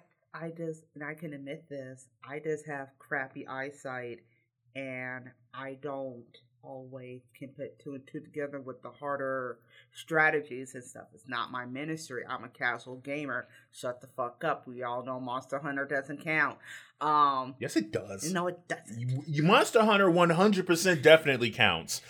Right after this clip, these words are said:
Speaker 2: You know what, uh, button mashers, it, uh, listening to this podcast, just simply,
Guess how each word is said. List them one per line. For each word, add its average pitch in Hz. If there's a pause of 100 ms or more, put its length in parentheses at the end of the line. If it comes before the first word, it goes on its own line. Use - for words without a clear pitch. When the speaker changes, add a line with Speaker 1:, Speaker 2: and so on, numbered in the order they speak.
(180)
Speaker 2:
You 165
know 196
what, 214 (220)
uh, 156
button 151
mashers, 117
it, 135
uh, 131
listening 143
to 123
this 104
podcast, 117 (180)
just -
simply, 190